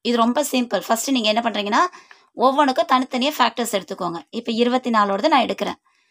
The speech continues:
இருபத்தி நாலு எந்த டேபிள்ல போகும்? செகண்ட் டேபிள்லயா? எத்தனை டைம்? ஒன் two are two, டூ two are four. திருப்பி டுவெல்னா செகண்ட் டேபிள்ல சிக்ஸ் டைம்ஸ். திருப்பியும் டூ, த்ரீ. ஓகே, இப்ப இது ட்வென்டி ஃபோர் ஆச்சு.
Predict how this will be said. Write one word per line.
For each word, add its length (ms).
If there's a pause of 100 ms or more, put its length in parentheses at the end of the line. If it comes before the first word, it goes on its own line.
(200)
இருபத்தி 380
நாலு 240
எந்த 440
டேபிள்ல 260
போகும்? 280
செகண்ட் 360
டேபிள்லயா? 540
எத்தனை 440
டைம்? 240 (320)
ஒன் 360
two 180
are 220
two, 180 (100)
டூ 180
two 220
are 160 (100)
four. 200 (460)
திருப்பி 340
டுவெல்னா 420 (520)
செகண்ட் 400
டேபிள்ல 260
சிக்ஸ் 320
டைம்ஸ். 420 (500)
திருப்பியும் 480
டூ, 320 (560)
த்ரீ. 220 (580)
ஓகே, 340
இப்ப 140
இது 220
ட்வென்டி 340
ஃபோர் 140
ஆச்சு. 340